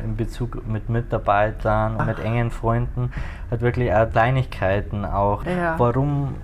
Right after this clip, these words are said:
Speaker 1: spiegel ich das dann nicht an meine Mitarbeiter weiter? Das
Speaker 2: Ja.
Speaker 1: sind ja meistens nur Worte, die so viel bewirken.
Speaker 2: Ja.
Speaker 1: Einfach mal Danke zu sagen
Speaker 2: Ja.
Speaker 1: beispielsweise.
Speaker 2: Ja.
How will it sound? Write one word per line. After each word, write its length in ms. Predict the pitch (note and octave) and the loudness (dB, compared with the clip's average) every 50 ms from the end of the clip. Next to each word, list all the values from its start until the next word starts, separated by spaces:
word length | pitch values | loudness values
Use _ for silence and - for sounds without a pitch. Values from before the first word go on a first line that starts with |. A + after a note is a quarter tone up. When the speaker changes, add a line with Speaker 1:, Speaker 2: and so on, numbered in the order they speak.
| - - | -4 0
Speaker 1:
spiegel 260 | D#3 D#3 D3 D3+ B2 | 0 2 2 2 2
ich 160 | C3 C3 - | 0 0 0
das 180 | - C3+ - - | -2 -2 -2 0
dann 160 | C3+ C3 C3 | 0 2 2
nicht 160 | C3 B2 B2 | 2 2 2
an 100 | A#2+ A#2+ | 2 2
meine 200 | A#2+ A#2 A#2+ A#2+ | 2 2 2 2
Mitarbeiter 640 | B2+ D3+ - - A#2+ G#2+ G2+ F#2+ F#2 - - F#2 F2+ | 0 0 2 0 2 4 4 4 4 2 0 0 2
weiter? 240 | F2 E2+ F2+ - - - | 2 2 2 0 -4 -6
Das 200 | - - F#2+ - | -6 -6 -4 -6
Speaker 2:
Ja. 300 | - G2+ - G2+ G2+ - | -6 -6 -8 -8 -8 -8
Speaker 1:
sind 240 | - - - C#3+ D3+ | -6 -2 0 2 2
ja 80 | D3 C3 | 4 4
meistens 380 | B2+ B2+ C3 B2+ - A#2+ A2 | 4 4 4 2 0 0 0
nur 180 | A#2+ A#2 A2 G#2+ | 2 2 2 4
Worte, 520 | A2 A#2 B2+ C3+ - - - F#2+ F#2 F#2 - | 4 6 6 4 4 2 0 0 0 0 0
die 80 | - A2+ | -2 -2
so 200 | - - C3 C3 | 0 0 -2 -2
viel 200 | - - B2+ A2+ | 0 2 2 2
bewirken. 720 | G2+ A2 G#2 G2 A2 B2 C#3 C#3 C#3 - G#2+ G#2 A#2 C3+ - - - G3+ G3 F#3+ F#3 F3+ F#3 F#3+ F#3 - | 2 2 0 2 4 2 2 2 0 -2 -2 -2 -2 -2 -4 -6 -8 -8 -8 -6 -6 -6 -6 -6 -6 -2
Speaker 2:
Ja. 140 | - G3 A#2+ | 0 2 2
Speaker 1:
Einfach 140 | A#2+ A#2+ A#2+ | 4 4 4
mal 140 | A2+ A2 G#2+ | 4 4 4
Danke 380 | - A2+ A#2+ C3+ - B2 G#2 | 4 2 2 2 0 -4 -4
zu 120 | - - G2 | -4 -4 -6
sagen 280 | F#2 - F2 F2 F#2 | -2 0 0 0 0
Speaker 2:
Ja. 60 | F#2 F2 | -2 -2
Speaker 1:
beispielsweise. 840 | F2 F2+ F2+ F#2 F#2 F#2 F2+ F2+ - F2+ F2 F2 F2 F2 F#2 F2+ F#3+ | -2 -2 -2 -2 -2 -4 -4 -2 0 0 0 0 0 -2 -2 -2 -2
Speaker 2:
Ja. 180 | G3 G3 G#3+ | -2 -4 -6